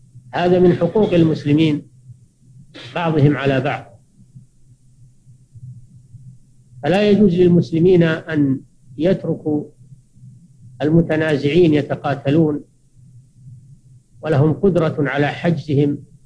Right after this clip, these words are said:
والإصلاح بينهم، ولهذا قال: "إنما المؤمنون إخوة فأصلحوا بين أخويكم واتقوا الله لعلكم ترحمون".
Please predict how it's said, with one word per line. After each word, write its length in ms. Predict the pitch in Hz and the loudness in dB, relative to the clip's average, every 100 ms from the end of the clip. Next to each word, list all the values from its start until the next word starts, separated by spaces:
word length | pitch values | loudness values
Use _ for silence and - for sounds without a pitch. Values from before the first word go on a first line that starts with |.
| - - _ - - - - - - - - | -20 -20 _ -20 -20 -20 -20 -20 -20 -18 -16
والإصلاح 580 | - 135 143 165 170 - | -6 -4 -2 0 -2 0
بينهم، 680 | 147 175 165 156 143 - - - - - - - - - - - - - - - - - - - - - 135 | 0 2 0 2 -2 -4 -12 -18 -20 -20 -20 -20 -20 -20 -20 -20 -20 -20 -20 -20 -20 -20 -20 -20 -20 -16 -4
ولهذا 400 | 139 156 156 147 | 0 0 0 -2
قال: 420 | - 170 175 175 - - - - - - - - | -2 -2 -2 -4 -12 -20 -20 -20 -20 -20 -14 0
"إنما 300 | 185 180 165 | 2 4 2
المؤمنون 600 | 151 151 143 156 180 190 | 2 0 -2 0 2 2
إخوة 480 | 208 185 - 165 - - - - _ _ - - - - - - - | 0 -2 -4 -10 -10 -18 -20 -20 _ _ -20 -20 -20 -20 -20 -20 -10
فأصلحوا 520 | 156 185 175 160 160 | -6 -4 -2 0 0
بين 220 | 165 165 | 2 0
أخويكم 600 | 156 151 127 160 156 - - - _ _ _ _ _ - _ _ - - - | 0 -4 -4 0 0 -2 -16 -20 _ _ _ _ _ -20 _ _ -20 -20 -16
واتقوا 400 | 123 151 135 160 | -10 -8 0 2
الله 360 | 170 175 156 | 2 0 -2
لعلكم 560 | 156 151 185 185 175 180 | -2 0 0 0 0 -4
ترحمون". 720 | 185 - 190 202 165 - | -4 -8 -2 0 0 -4